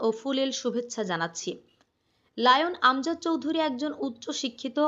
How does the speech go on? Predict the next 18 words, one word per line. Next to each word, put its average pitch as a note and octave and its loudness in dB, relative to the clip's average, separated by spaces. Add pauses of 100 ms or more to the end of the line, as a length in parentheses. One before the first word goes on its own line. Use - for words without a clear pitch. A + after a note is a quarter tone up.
(100)
ও - 2
শিল্পপতি, G#3+ -2 (460)
সজ্জন, D4 4 (240)
সদালাপী, C4+ 4 (520)
বন্ধুবৎসল C4+ 2 (100)
ব্যক্তি। E3+ -2 (580)
এছাড়াও B3 2 (120)
তিনি C#4+ 2 (120)
চট্টগ্রাম C#4 0 (400)
চেম্বার C#4+ 4 (140)
কমার্স D4 6 (240)
অ্যান্ড A#3 2 (180)
ইন্ডাস্ট্রির C#4+ 0 (100)
একজন A#3 2 (140)
পরিচালক। F#3 0 (640)
আগামী D4 4
নির্বাচনে D#4+ 0 (120)
চেম্বার্সের C#4 0